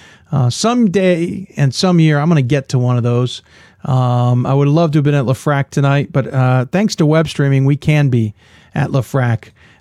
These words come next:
um, in, in an essence, and it was a thrilling game. I hope you got a chance to watch it. Um, but in the meantime, congratulations to Amherst. That's a big win, as we mentioned. They stay undefeated. Babson, by the way, will not play another game until December th-,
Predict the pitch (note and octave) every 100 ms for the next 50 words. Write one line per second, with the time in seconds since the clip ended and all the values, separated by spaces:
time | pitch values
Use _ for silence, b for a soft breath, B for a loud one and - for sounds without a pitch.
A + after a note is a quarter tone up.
0 | - C#3+ B2+ B2+ B2 B2 D3 C#3 C3 D3
1 | C#3 C3 B2+ - C3 A#2 - B2+ B2+ B2+
2 | B2 A#2+ D3+ - D#3+ D3+ C#3 C#3 C3 B2+
3 | C#3+ C3+ C3 A#2+ - C3 B2+ - A#2 A#2+
4 | B2 - B2 - B B B B B B
5 | - C3+ B2+ B2 B2 B2 B2 A#2 - _
6 | _ _ _ _ _ D#3+ D3+ D3 D#3+ E3
7 | D#3 D#3 C#3+ C#3+ C3+ C#3+ B2+ C3 C#3 -
8 | C3 B2+ D3+ F3+ G#3+ - - C3+ C#3+ C3+
9 | C#3+ C#3+ C3+ D3 E3+ D3+ C3+ C3 C3 C3+
10 | C#3+ G3+ G3+ B B B - E3 - G3
11 | G#3 G3 F#3 F3+ F#3+ G#3 C4+ - _ B
12 | B B D3 D#3 - A3+ D#4+ - C#4+ A3+
13 | G3 F3+ E3+ E3 F3+ F#3 F#3+ B3 C4+ B3+
14 | B3 A3+ G#3 F3 G3 G3+ G3+ D#3+ F#3 E3+
15 | C#3 - - A#3+ A#3+ G#3+ E3+ -